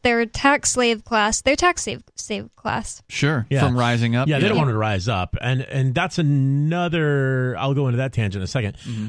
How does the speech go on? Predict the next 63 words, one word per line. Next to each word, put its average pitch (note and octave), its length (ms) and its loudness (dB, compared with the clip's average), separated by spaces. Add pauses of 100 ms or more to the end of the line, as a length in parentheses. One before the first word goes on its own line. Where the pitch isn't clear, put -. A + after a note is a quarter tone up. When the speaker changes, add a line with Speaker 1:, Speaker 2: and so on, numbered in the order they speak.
Speaker 3:
But D3 280 2 (160)
just, D3 280 -2 (120)
and, D3 140 0
and D#3 180 2
a - 20 2
lot F#3+ 160 0
of G#3+ 80 -2
times E3 220 2
it's B2 80 0
not D#3 140 4
even B2+ 260 2
to A#2+ 100 2
protect B2+ 560 -2
an - 160 -4
established A2+ 540 0
class, F3+ 380 0
because B2 300 2
where B2+ 140 2
I G#3+ 160 0
was D3 160 2
trying A#2+ 200 0
to G#2+ 60 2
go, A#2 140 0
I A#3 120 0
was F3+ 100 4
just A2 100 -2
trying A#2 140 0
to G#2 80 0
make A#2 260 0
a G#2 60 -2
buck. - 540 -4 (160)
Like, A2+ 200 -2
I E3 200 0
wasn't B2+ 260 2
even G#2+ 180 0
trying B2 220 0
to A2 80 -2
make A2 200 -2
big - 220 -4
money. G#2 220 0
I - 40 -2
was - 120 -4
trying A2+ 140 0
to F2 60 -4
make E2+ 160 -4
s-, - 280 -6 (360)
any G3+ 240 0
money, F2+ 380 -2 (180)
<laughs> - 520 -2 (340)
you B2+ 100 2
know? C3 180 2 (380)
And D3+ 160 4
one G#3 140 0
thing C#4 140 -4
I E3+ 100 2
found, E3+ 360 0
it's A2 140 -2
a, A#2 120 0
it A#2+ 80 -6
was A#2 120 2
a F#2 140 0
terrible G3+ 500 -2
idea, G#2+ 380 0